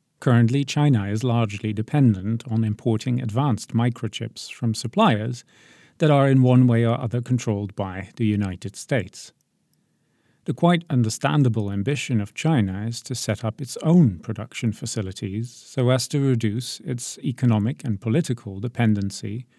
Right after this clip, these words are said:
on other countries, the U S in particular.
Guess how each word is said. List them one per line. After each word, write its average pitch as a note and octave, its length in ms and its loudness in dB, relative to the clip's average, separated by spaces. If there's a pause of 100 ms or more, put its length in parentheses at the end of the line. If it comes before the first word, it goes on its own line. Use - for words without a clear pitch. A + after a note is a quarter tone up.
(220)
on A2+ 120 2
other G#2+ 160 -2
countries, B2 800 -2
the B2 100 -6
U A2 220 -2
S F#2+ 180 -8
in G#2+ 100 -2
particular. - 600 -10